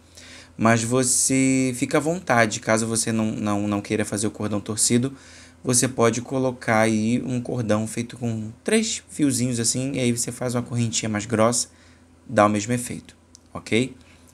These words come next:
Espero de verdade que tenha gostado. É uma peça super fácil, com informações prezio-, preciosíssimas. E se você fizer, por favor, não esquece,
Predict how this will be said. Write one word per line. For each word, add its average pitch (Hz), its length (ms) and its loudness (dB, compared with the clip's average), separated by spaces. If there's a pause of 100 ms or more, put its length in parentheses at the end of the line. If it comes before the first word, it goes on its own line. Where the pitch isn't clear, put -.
(100)
Espero 110 320 2
de 117 100 -2
verdade 113 320 4
que - 60 -6
tenha 104 140 -8
gostado. 95 540 -4 (460)
É - 40 -10
uma 110 100 4
peça 107 240 0
super 120 280 -4
fácil, - 540 -4 (460)
com - 120 0
informações 107 600 0
prezio-, 107 440 -2 (120)
preciosíssimas. 110 1300 0 (380)
E 117 60 -4
se 120 120 2
você 147 300 0
fizer, 107 420 0 (380)
por 147 160 2
favor, 117 340 2
não 113 160 0
esquece, 95 600 -2